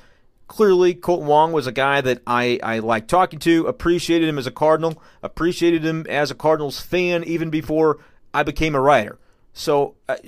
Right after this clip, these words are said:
just, I loved what Kolten brought to the table for not just the Cardinals, for the city of Saint Louis. I think he was a great ambassador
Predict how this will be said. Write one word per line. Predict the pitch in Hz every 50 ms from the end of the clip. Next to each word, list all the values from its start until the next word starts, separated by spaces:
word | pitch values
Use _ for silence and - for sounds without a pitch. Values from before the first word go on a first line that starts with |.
| -
just, | 143 151 156 - - - -
I | - 135
loved | 139 139 147 160 165 143
what | 156 151 143 - - - -
Kolten | - - 151 147 - 147 135
brought | 120 139 143 139 127
to | -
the | 127 120
table | 113 - 143 139 135 135 127
for | - - 135 127 127 127 120 - _ _ _ _ _ _ _ -
not | - 123 123 123
just | - 117 -
the | - -
Cardinals, | - 175 185 180 180 175 175 165 -
for | - 143
the | 127 120
city | - 147 143 135
of | 117 -
Saint | - 117 107 -
Louis. | 143 156 151 143 -
I | - 120
think | 120 143 139
he | 135 131
was | 127 113
a | 120
great | 101 127 131 135 139 139
ambassador | 117 127 127 127 110 120 117 123 135 - - 131 104 110 110 113